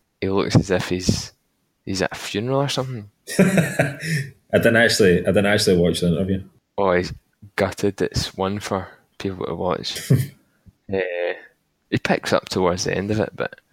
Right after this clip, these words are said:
Speaker 1: it's as if he's just been told his dog's died or something. I don't know. But yeah, so th-, thankfully,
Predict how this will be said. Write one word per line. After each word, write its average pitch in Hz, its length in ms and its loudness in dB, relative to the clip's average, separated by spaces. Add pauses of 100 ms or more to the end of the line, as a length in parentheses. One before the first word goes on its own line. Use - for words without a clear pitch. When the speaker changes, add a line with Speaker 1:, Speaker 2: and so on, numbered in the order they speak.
(300)
Speaker 1:
it's - 140 -2
as 101 120 4
if - 420 0 (300)
he's 101 160 -2
just 95 200 -2
been 87 140 -6
told 90 300 -2
his 92 160 -2
dog's 92 340 0
died 98 300 0
or 95 80 -2
something. 98 360 -8
I 92 60 -2
don't 95 240 -2
know. 90 140 -8 (260)
But - 100 0
yeah, 98 180 6
so 101 220 2
th-, - 220 -4
thankfully, 113 680 2